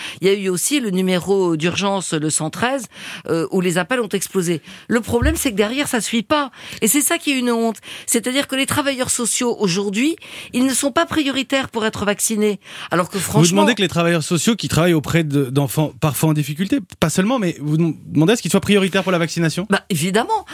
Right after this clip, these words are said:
Speaker 1: Il n'y a aucune raison qu'on dise qu'il faut vacciner les instits, les, les, les professionnels de santé,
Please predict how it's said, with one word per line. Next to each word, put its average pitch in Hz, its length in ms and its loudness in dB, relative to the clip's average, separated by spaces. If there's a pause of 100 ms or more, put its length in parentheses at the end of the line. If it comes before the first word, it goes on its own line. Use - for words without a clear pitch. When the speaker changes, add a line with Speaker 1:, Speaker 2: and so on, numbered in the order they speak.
(160)
Speaker 1:
Il - 40 0
n'y 226 40 4
a 233 40 4
aucune 269 240 -2
raison 262 320 -2
qu'on 202 200 -2
dise 202 180 0
qu'il 190 80 -2
faut - 140 -4
vacciner 175 500 0
les 165 180 -2
instits, 175 600 0
les, 156 300 0
les, 151 200 -2
les 147 120 0
professionnels 165 540 -2
de 151 80 -4
santé, 202 440 -2